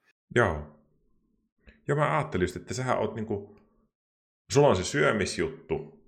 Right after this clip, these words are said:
mikä on ollut niinku varsinkin tubeissa se e-, ekan varmaan se iso sun kohdalla, eiks niin?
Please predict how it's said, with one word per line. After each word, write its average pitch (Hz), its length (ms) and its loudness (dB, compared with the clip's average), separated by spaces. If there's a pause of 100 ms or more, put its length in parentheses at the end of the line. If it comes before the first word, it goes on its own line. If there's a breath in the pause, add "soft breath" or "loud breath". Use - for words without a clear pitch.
mikä 78 220 2
on 65 100 -2
ollut 73 240 -2
niinku 73 300 -6
varsinkin 76 380 0
tubeissa 71 400 0
se 65 100 -10
e-, 76 300 -8
ekan 76 360 2
varmaan 67 300 -8
se - 100 -10
iso 76 280 -2
sun 78 160 -8
kohdalla, 73 300 -6
eiks - 160 -8
niin? 73 380 -4